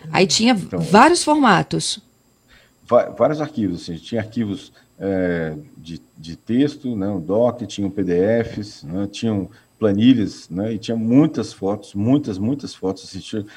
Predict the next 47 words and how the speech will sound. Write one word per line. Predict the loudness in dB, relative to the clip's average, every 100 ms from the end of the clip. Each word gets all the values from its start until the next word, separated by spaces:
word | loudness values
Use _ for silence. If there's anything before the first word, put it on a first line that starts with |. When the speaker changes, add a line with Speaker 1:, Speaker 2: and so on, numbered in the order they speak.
| -20 _
Speaker 2:
no, | -4 -2
nos | -2 2
H | 4 4
Ds, | 2 0 -2
que | -8
foram | -4 -4
três | 0 0 0
H | 0
Ds | 0 -2 -4
que | -4 -2
eu, | 0 -2 -6 _ -20 _ _
que | -8
eu |
comprei, | -6 -6 -6 -4 0 0 -2
usados, | -4 -2 0 -2 -6 -18 _ _ _
foram | -6 0
mais | 2 2
de |
oitenta | 0 -2 -2
mil | 0 0
fotos | -2 -2 -2 -4
que | -16
foram | -12 -8
recuperadas, | -8 -4 -2 -2 -2 -8 -20 -20 _ -20 -14
né, | -14 -16 _
Speaker 1:
Minha | -2 0 0
Speaker 2:
desses | -2
Speaker 1:
Nossa | -4
Speaker 2:
três | -4 -2
Speaker 1:
Senhora. | -2
Speaker 2:
H | -4 -6
Ds. | -10 -16 _ _ -20 _ _
Então, | -4
assim, | -4 -4 -6
ele | -4
é | -6 -10
muito, | -8 0 0 0 -2
muitas | -2 -2 -4
fotos | -2 -2 -2
mesmo. | -4 -4
Tinha | -8 -6
em | -4
torno | -2 -2
de | -2
umas | -4 -2
setecentos | -4 -4 -4 -4 -4 -12 -8
arquivos, | -8 -6 -8 -8 -12 -20